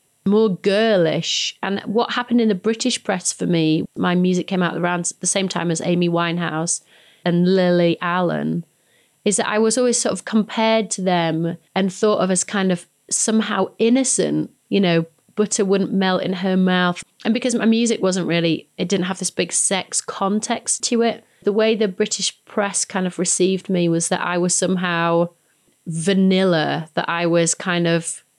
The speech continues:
almost childlike, that I didn't know the sexy rock and roll heart of music, not like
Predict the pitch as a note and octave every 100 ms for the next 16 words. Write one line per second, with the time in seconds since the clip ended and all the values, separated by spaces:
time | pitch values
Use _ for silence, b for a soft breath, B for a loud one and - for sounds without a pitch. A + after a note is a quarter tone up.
0 | _ _ _ G3+ G3+ G3 F#3+ - - _
1 | _ _ _ _ F#3+ G#3+ - A#3+ A3+ A3+
2 | A3 G#3 F#3 F3+ - - - G3 G3+ G3
3 | G3 G3 F#3+ F#3 F3+ F3 F3 b b b
4 | b - F3 F3+ - - G3+ - - E3
5 | D#3 D3 D3+ F3 F#3+ - F#3+ F#3 F3 E3
6 | D#3 D#3 F3+ E3 - E3 F3+ F3 E3 D#3+
7 | - G3 G3 F#3 F3